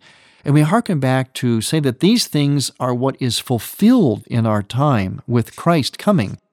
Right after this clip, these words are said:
So we sort of read back in the whole of the Old Testament, and we see the meaning of it all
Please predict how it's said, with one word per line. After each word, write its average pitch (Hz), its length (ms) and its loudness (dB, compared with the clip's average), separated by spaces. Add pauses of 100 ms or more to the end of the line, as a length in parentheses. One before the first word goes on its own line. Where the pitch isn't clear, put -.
So 165 360 0 (220)
we 156 220 2
sort 254 200 -2
of 160 80 -4
read 175 200 2
back 170 280 -2
in 139 80 -2
the 120 100 -2
whole 175 380 0
of 113 80 -2
the 120 80 -2
Old 120 260 -4
Testament, 104 680 -6 (500)
and 143 460 2
we 127 180 -2
see 175 440 0
the 131 140 0
meaning 190 380 2
of 113 120 0
it 107 100 -4
all 101 480 -4